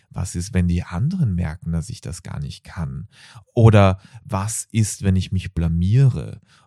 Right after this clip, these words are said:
Und was ist, wenn eine kritische Frage kommt und ich dann dastehe und einen Blackout bekomme? Das würde ja sowieso zu mir passen.“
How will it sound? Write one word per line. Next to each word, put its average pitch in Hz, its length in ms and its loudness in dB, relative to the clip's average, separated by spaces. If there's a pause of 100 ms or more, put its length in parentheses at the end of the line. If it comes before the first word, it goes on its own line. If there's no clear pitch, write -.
(140)
Und 107 560 0 (260)
was 107 540 -4
ist, 120 280 -6
wenn 127 140 2
eine 131 200 4
kritische 139 560 0
Frage 147 560 -4
kommt 123 480 2
und 127 220 0
ich 123 180 -4
dann 127 240 0
dastehe 117 640 -2
und 135 80 2
einen 135 220 4
Blackout 127 800 0
bekomme? 101 680 2 (420)
Das 120 260 -2
würde 127 180 2
ja 135 100 6
sowieso 131 560 -2
zu 120 200 -4
mir 101 180 4
passen.“ - 720 -6